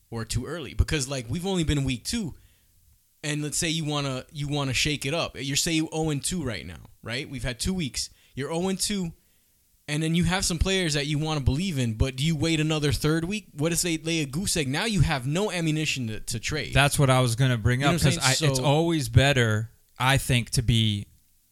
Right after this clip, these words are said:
Speaker 2: a week early than a week too late.
Speaker 1: Right.
Speaker 2: So, for example,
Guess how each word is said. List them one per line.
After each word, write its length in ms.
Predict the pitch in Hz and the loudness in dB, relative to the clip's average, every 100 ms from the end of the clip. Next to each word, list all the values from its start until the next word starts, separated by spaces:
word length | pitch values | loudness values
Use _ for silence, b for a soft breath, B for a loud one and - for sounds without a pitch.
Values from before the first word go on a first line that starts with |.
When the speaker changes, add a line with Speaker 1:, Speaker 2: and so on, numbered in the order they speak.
| _ - | _ 0
Speaker 2:
a 80 | 117 | 4
week 260 | 123 120 - | 4 2 0
early 560 | 120 123 127 143 165 - _ _ - | 4 6 6 4 0 -6 _ _ 2
than 120 | 123 | 4
a 60 | |
week 220 | 117 120 - | 6 4 2
too 160 | 117 | 2
late. 260 | 107 104 95 - - | 2 0 -4 -6 -2
Speaker 1:
Right. 320 | 156 107 - | 0 -2 0
Speaker 2:
So, 200 | 151 143 | 4 4
for 200 | - 151 | 4 2
example, 680 | 131 147 151 127 123 113 | 2 2 2 4 4 2